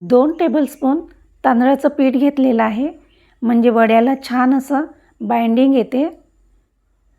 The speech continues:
आता हे सर्व मिश्रण हाताने मिक्स करून घेऊया. हाताने असं सर्व मिश्रण मिक्स केल्यामुळे सगळे मसाले एकजीव होतात आणि वडे पण छान असे खमंग व कुरकुरीत बनतात.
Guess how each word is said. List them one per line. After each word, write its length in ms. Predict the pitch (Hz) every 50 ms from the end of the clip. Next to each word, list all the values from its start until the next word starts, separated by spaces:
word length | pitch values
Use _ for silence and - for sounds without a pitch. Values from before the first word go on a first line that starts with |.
| _ _ _ -
आता 200 | 214 208 - 302
हे 160 | 285 285 330
सर्व 380 | 330 330 302 262 262 254 262 294
मिश्रण 420 | 311 320 320 294 - - 277 277 262
हाताने 460 | 233 254 240 247 262 247 247 240 254
मिक्स 580 | 277 294 285 - _ _ _ _ _ - - -
करून 340 | - 330 320 311 311 311
घेऊया. 460 | 311 277 269 254 226 214 208 226 247 285 320 - - _ _ _ _ _ _ _ _ _ _ _
हाताने 460 | - - 226 208 - 277 277 294 349 349
असं 240 | 349 339 339 330
सर्व 340 | 302 - 311 262 247 254 262 262
मिश्रण 480 | 254 254 254 254 - 247 262 262 262 262 269 - _ _ - 262
मिक्स 360 | 240 240 269 262 - - -
केल्यामुळे 640 | - 302 302 285 277 269 262 262 254 247 285 302 302 302 302 - _ _ _ _ _ _
सगळे 360 | - 254 226 214 220 269 277 285
मसाले 460 | 277 277 247 240 - 254 247 254 247
एकजीव 460 | - - 233 233 214 208 226 285 294
होतात 380 | 269 262 240 - - 226 240 277 - - _ _ _ _ _ _ _ -
आणि 200 | - 220 226 226
वडे 300 | 226 226 233 240 233 254 269
पण 220 | 262 311 302 302 294
छान 300 | - - 277 262 277 285
असे 220 | 285 269 - 285 285 277
खमंग 400 | - - 233 233 240 247 247 247 254
व 200 | 254 240 262 262
कुरकुरीत 580 | 262 262 - 247 226 233 - - 277 269 269 269
बनतात. 460 | 233 214 226 214 208 196 - 226 262